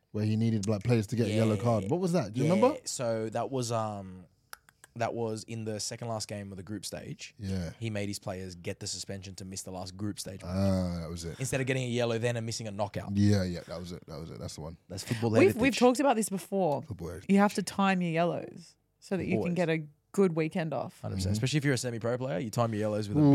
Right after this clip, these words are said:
Speaker 2: big weekend.
Speaker 1: perfect. Yeah, when there's
Speaker 3: Yeah.
Speaker 1: a big weekend with the lads.
Speaker 2: Exactly
Speaker 3: Yeah.
Speaker 2: right.
Speaker 1: Oh, sure.
Speaker 2: Oh, got my fifth yellow. Sorry, Gaffer.
Speaker 1: <laughs> Wait.
Speaker 2: Everyone's done it before. Let's be real. Um, twenty-ninth red card for Sergio Ramos.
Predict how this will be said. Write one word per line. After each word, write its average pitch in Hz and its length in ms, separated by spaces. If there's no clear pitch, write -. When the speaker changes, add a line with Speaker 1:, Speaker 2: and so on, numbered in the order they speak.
Speaker 2:
big 110 80
weekend. 131 240
Speaker 1:
perfect. 113 160
Yeah, 123 160
when 117 100
there's 117 140
Speaker 3:
Yeah. - 40
Speaker 1:
a - 40
big 123 120
weekend 120 280
with 113 60
the 113 60
lads. 143 460
Speaker 2:
Exactly 104 420
Speaker 3:
Yeah. 104 80
Speaker 2:
right. 117 80
Speaker 1:
Oh, 98 40
sure. 117 360
Speaker 2:
Oh, 220 140
got 180 160
my 175 80
fifth 156 240
yellow. 143 240
Sorry, 147 200
Gaffer. 120 320
Speaker 1:
<laughs> - 200
Wait. 214 300
Speaker 2:
Everyone's 98 360
done 82 160
it 80 120
before. 82 300
Let's - 140
be 92 100
real. 85 220
Um, 127 580
twenty-ninth 165 760
red 131 340
card 110 440
for 107 100
Sergio 107 280
Ramos. 87 360